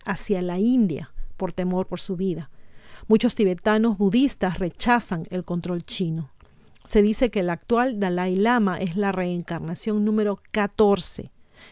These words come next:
y que ha levantado muchas preguntas porque no se decide si es que debe volver a encarnar o no. En fin, ¿cómo es que se escoge al Dalai Lama? Hay tres maneras. Uno, por medio de un sueño.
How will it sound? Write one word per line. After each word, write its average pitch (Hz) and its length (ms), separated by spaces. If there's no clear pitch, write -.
y 208 80
que - 180
ha 226 60
levantado 196 600
muchas 311 580
preguntas 277 600
porque 185 420
no 233 480
se 226 200
decide 269 640
si - 180
es 208 120
que 196 160
debe 196 260
volver 180 480
a 170 160
encarnar 160 720
o - 120
no. 147 220
En 302 160
fin, 185 180
¿cómo 359 380
es 339 160
que 330 100
se 269 120
escoge 226 360
al 208 100
Dalai 175 280
Lama? - 340
Hay 214 280
tres 277 240
maneras. - 560
Uno, 269 340
por 202 160
medio 196 280
de 185 80
un 196 100
sueño. 214 480